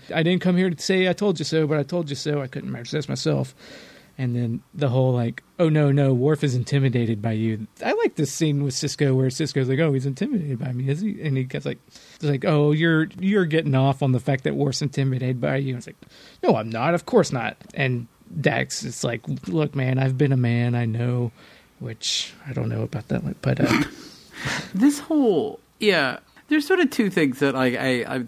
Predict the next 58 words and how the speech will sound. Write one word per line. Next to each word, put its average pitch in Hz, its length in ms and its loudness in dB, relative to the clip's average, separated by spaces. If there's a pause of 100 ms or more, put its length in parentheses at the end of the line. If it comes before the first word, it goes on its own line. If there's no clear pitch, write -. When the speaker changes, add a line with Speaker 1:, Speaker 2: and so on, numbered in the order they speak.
Speaker 2:
that 131 160 0
I 123 100 0
have 110 320 -2 (300)
sort - 220 0
of 101 240 -4
little 117 280 2 (320)
bugbears 101 540 2
with 101 120 -4
this 95 180 -6
little 95 180 0
episode. 95 400 -4
One 175 180 4
of 139 100 2
which 104 220 0
is 104 160 -4
that, 101 360 -2 (340)
like, 135 180 0
it 135 120 -6
seems, - 680 -2 (100)
I 147 100 2
get, 160 280 0
like, 143 200 2
this 131 220 0
sort 135 140 2
of 107 220 -4 (500)
dual, 127 420 0
like, 120 140 -2
I 139 60 4
don't 143 160 0
know 139 60 4
what 127 120 0
they're 120 100 -2
trying 117 160 2
to 107 60 2
do 98 120 0
with 90 160 -4
Worf - 300 -6
here. - 260 -8
I 127 80 -2
get 139 220 2
it 139 80 4
a 120 80 2
little 117 280 2
bit, 120 440 0
but 113 420 0
I 123 80 -6
don't, 117 360 2 (160)
I - 80 -4
don't 113 140 0
think 123 120 2
it 113 80 2
was 101 120 -8
developed 139 520 0
enough 160 340 2
or 151 80 0
something. 143 380 2
But 135 160 2
m-, 139 240 4